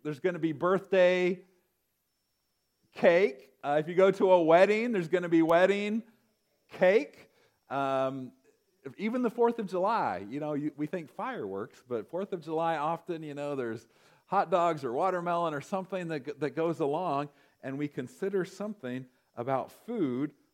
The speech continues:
that is associated with many of our celebrations. And I can assure you that I'm all for that. I, I like having celebrations with food. And as we've just come off of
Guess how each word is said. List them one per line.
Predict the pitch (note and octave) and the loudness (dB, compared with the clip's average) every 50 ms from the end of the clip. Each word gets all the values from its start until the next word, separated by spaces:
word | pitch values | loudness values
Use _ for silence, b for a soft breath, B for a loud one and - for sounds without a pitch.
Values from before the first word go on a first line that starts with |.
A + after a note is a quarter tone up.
| _ _ | _ _
that | - C3 C3 | -6 -6 -4
is | C3 B2+ - | -4 -6 -8
associated | B2+ - - F#3 F#3 G3+ G3 - D#3+ C#3+ C3+ C3+ C3 | -12 -12 -10 -8 -8 -8 -8 -6 -2 -2 0 0 -2
with | C3 C3+ C#3+ - | -4 -6 -8 -8
many | C#3+ D#3 F3+ G3+ G#3+ G3+ | -8 -10 -8 -6 -2 -2
of | F#3 E3 C#3+ | -2 0 0
our | C#3+ C#3 | -2 -4
celebrations. | C3+ - - D#3+ D3 C#3 B2+ B2+ D3 D#3+ E3 - - A#2 G2 F#2 F2 E2+ - - | -4 -6 -6 -4 -4 -4 -4 -4 -4 -6 -6 -8 -10 -12 -14 -14 -14 -18 -18 -16
And | G#2+ B2 | -14 -12
I | C3 D3 | -10 -10
can | D3 - D#3 C3+ | -8 -8 -8 -8
assure | C#3 C3+ - C#4+ D#4+ | -8 -10 -10 -8 -6
you | D#4 G#3 D3+ | -2 -2 0
that | C#3 - C3+ | 2 2 2
I'm | C#3+ D#3 E3+ F3+ F3 | 2 2 0 0 -2
all | E3+ E3+ | -2 -2
for | E3+ - F#3+ F#3+ F#3+ D3 | -2 -2 -2 -4 -2 -2
that. | A#2 G#2 E2+ D#2 | -2 -4 -4 -4
I, | F2 A2+ B2 | -4 -4 -4
I | A#2 B2 C#3 | -2 -2 -2
like | C#3+ D#3 E3 F3 D#3+ - | 0 0 0 -2 -2 -4
having | E3 D#3+ D#3+ D#3+ D3+ C#3+ | -4 -4 -2 -4 -6 -8
celebrations | - - D#3+ D#3 C#3+ C#3 - C3+ C#3 C#3+ C#3 - - B2+ B2 A#2+ A2+ - _ _ _ _ _ _ _ _ - | -6 -4 -2 0 0 -2 -2 -2 -2 -2 -4 -6 -8 -10 -10 -10 -12 -16 _ _ _ _ _ _ _ _ -8
with | A#2 C3 A#2+ - _ _ | -6 -6 -6 -8 _ _
food. | - G3+ F3+ C3 G#2 E2+ D#2 - _ _ _ _ _ _ _ _ _ _ _ _ _ _ _ - | 0 0 2 2 0 -2 -6 -12 _ _ _ _ _ _ _ _ _ _ _ _ _ _ _ -8
And | B2 C#3+ D3+ | -6 -4 -4
as | D3+ C#3+ | -4 -2
we've | D#3+ D#3 D3+ C#3+ | 0 0 0 -2
just | D#3+ B3 B3 - | -4 -8 -10 -10
come | - - A3 A3 G#3+ G3+ | -6 -4 -2 -2 -2 -2
off | D#3 E3 F3 E3+ E3+ - | -2 -2 -2 -2 -2 -2
of | E3+ D#3 D3 | -2 -2 -4